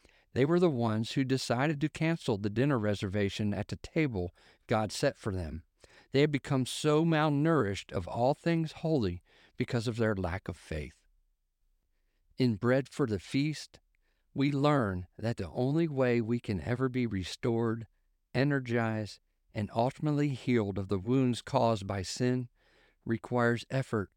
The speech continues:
on our part. We must show up at the dinner table. We must place ourselves at the dinner table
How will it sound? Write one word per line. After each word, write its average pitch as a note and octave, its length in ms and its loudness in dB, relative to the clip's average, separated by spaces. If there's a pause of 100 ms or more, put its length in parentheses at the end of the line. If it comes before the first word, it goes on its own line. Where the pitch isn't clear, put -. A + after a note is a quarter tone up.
on G#2 160 -4
our A2 140 0
part. G#2 400 -4 (760)
We C#3+ 140 4
must B2+ 240 0
show C#3 360 2
up D3+ 240 0 (400)
at A#2 140 -2
the A2 80 0
dinner A#2+ 300 2
table. F#2 400 -6 (680)
We D3 120 2
must C#3+ 300 0
place E3 360 0
ourselves G2 640 -4 (180)
at A#2 160 -6
the A2 80 -2
dinner A2+ 280 2
table G#2+ 460 -6